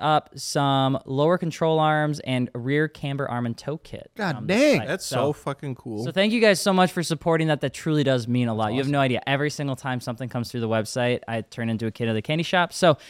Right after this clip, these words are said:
Speaker 1: if you are looking for parts for your car, check it out over at martini works dot com. If you don't see it,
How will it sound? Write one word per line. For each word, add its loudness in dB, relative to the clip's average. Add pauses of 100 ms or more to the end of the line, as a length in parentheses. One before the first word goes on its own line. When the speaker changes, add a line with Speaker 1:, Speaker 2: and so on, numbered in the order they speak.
(200)
Speaker 1:
if -2
you 2
are 6
looking 4
for -6
parts -2
for -8
your -2
car, -2 (240)
check -4
it 2
out 4
over 2
at 2
martini -2
works -4
dot -2
com. -2
If -8
you -4
don't 2
see 0
it, 0